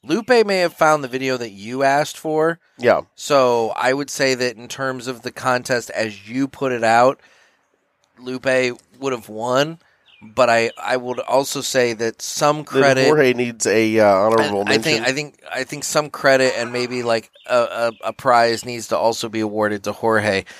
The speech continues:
Speaker 1: 'cause I think Jorge actually found me.
Speaker 2: Okay. There's the ramp.
Speaker 1: Are you watching that video now?
Speaker 2: I am.
Speaker 1: Trying to think. At that point in my life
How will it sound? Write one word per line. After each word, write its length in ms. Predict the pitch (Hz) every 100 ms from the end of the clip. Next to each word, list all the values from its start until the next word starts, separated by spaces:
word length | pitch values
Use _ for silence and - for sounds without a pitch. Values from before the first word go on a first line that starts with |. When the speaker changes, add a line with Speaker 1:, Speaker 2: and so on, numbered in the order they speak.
| - - -
Speaker 1:
'cause 140 | 110
I 80 | 107
think 240 | - 143
Jorge 400 | 104 120 110 107
actually 320 | 101 98 -
found 400 | 87 - 87 87
me. 220 | 76 65 - _ -
Speaker 2:
Okay. 300 | 98 95 73 - - _ _ _ _ _ _ _ _ _ _ - _ _ _ _ - _ _ _ _ -
There's 240 | 98 135
the 100 | 160
ramp. 500 | 147 135 104 104 131 - _ _ _ _ _ -
Speaker 1:
Are 60 |
you 120 | 117 117
watching 300 | 110 - 117
that 120 | 104
video 280 | 110 113 107
now? 200 | 104 107
Speaker 2:
I 100 | 113
am. 280 | 107 82 - _ _ _ _ _ _ _ _ _ _ _ _ _ _ _ _ _ _ _ _ _ _ _ _ _ _ _ _ _ - _
Speaker 1:
Trying 320 | - 139 135
to 60 |
think. 360 | - 123 104 - -
At 140 | 101
that 260 | 120 151 -
point 340 | 147 139 123
in 160 | 123 120
my 180 | 113
life 680 | 110 110 110 110 - - -